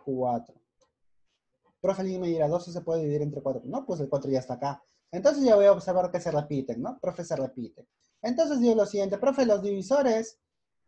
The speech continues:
los divisores de doce son estos seis. ¿Qué me pide?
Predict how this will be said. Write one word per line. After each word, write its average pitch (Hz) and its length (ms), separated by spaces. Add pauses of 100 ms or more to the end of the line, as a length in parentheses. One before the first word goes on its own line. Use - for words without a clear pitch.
(140)
los 175 200
divisores 208 560
de 214 60
doce 262 340
son 208 200
estos 202 240
seis. 123 400
¿Qué 202 80
me 214 120
pide? 226 380